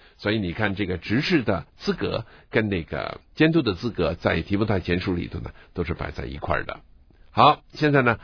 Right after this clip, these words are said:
我们有两个问题呢，请大家思想一下。第一个问题呢，就是说，为什么我们说宗派是不能够避免的呢？为什么呢？第二，使徒们的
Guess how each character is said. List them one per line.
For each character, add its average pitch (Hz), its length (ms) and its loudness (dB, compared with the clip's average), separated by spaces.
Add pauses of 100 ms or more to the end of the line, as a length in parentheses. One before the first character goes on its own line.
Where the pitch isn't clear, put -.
(180)
我 95 120 4
们 107 80 0
有 110 140 4
两 90 320 0
个 85 100 -2
问 117 220 0
题 69 180 -4
呢， 73 160 -2 (260)
请 71 300 -2
大 87 160 0
家 85 360 0 (120)
思 - 160 -8
想 - 180 -8
一 - 60 -10
下。 - 220 -4 (420)
第 156 120 6
一 202 60 6
个 208 80 8
问 190 120 8
题 165 120 8
呢， 175 200 2 (480)
就 117 160 2
是 - 80 -6
说， 95 200 -2 (260)
为 254 220 2
什 143 160 0
么 151 120 -2
我 98 180 -4
们 87 140 -4
说 - 340 -2 (160)
宗 226 260 0
派 220 240 -4 (360)
是 - 180 -2
不 170 160 -4
能 139 160 -4
够 131 160 -2
避 135 220 -2
免 87 300 -6
的 87 100 -6
呢？ 165 220 2 (760)
为 156 140 2
什 92 180 -4
么 87 60 -4
呢？ 160 160 -2 (480)
第 101 100 -2
二， 82 140 0 (540)
使 - 260 -2
徒 139 180 4
们 156 240 4
的 - 220 0